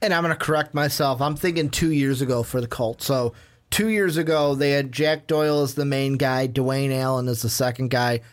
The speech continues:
seventy-five, fifty-two, um, receptions each. Last year, the main receiver for the tight ends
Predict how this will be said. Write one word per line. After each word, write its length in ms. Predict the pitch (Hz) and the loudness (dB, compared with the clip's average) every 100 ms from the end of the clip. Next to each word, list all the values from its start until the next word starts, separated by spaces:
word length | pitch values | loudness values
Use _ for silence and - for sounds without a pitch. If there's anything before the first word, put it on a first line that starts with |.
| _ - | _ -10
seventy-five, 800 | - 160 160 151 - 147 147 - | -2 0 0 -2 0 0 0 -2
fifty-two, 880 | 156 151 131 - 147 135 131 120 - _ _ 143 | -4 -2 -8 -2 2 2 2 0 -6 _ _ -2
um, 520 | 139 135 131 131 - - - | 0 0 0 -4 -8 -10 -2
receptions 760 | 156 147 - 147 - 139 127 - | 0 0 0 -2 -2 -2 -2 -4
each. 420 | 165 127 113 - - _ - | -2 -2 -4 -10 -12 _ -6
Last 640 | 131 131 156 226 247 - 160 | -2 2 2 2 0 -2 -2
year, 480 | 151 143 135 123 - - - - | 0 2 0 -2 -8 -14 -14 -4
the 140 | 147 | -2
main 320 | 156 160 180 | 0 0 0
receiver 720 | 165 151 - 165 147 151 147 | -2 -2 0 2 2 2 0
for 260 | 135 151 143 | -2 -2 0
the 100 | 139 | -2
tight 300 | 139 151 143 | -2 -2 0
ends 480 | 147 143 127 117 | 0 0 -4 -8